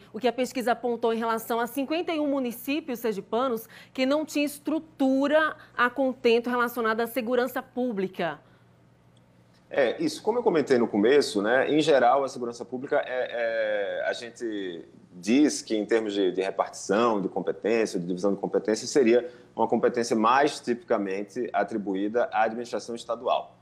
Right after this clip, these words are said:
Speaker 2: né? Então, a gente sabe que o governo do estado, que o estado de Sergipe mantém aí as forças policiais, a Polícia Militar, a Polícia Civil,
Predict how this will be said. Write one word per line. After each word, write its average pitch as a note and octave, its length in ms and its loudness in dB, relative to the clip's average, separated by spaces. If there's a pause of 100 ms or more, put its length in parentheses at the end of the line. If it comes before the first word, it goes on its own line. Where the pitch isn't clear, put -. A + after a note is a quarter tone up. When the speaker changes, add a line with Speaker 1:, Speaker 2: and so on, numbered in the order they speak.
(100)
Speaker 2:
né? G2+ 260 -6
Então, A2 160 -6
a - 20 -4
gente A2 160 -8
sabe G#2 240 0
que D#3+ 320 -2
o B2 100 -2
governo G2+ 360 -2
do F#2+ 60 -6
estado, G2+ 520 0 (340)
que C3+ 180 -2
o C3 60 0
estado F#2 320 -2
de - 60 -18
Sergipe A2 360 -4
mantém B2 500 2
aí G2+ 180 4
as F#2+ 100 0
forças F2+ 280 -6
policiais, G2 560 2
a G2 40 -4
Polícia F2+ 300 -6
Militar, G2+ 460 2
a - 20 -2
Polícia F2 340 -8
Civil, G2+ 560 -6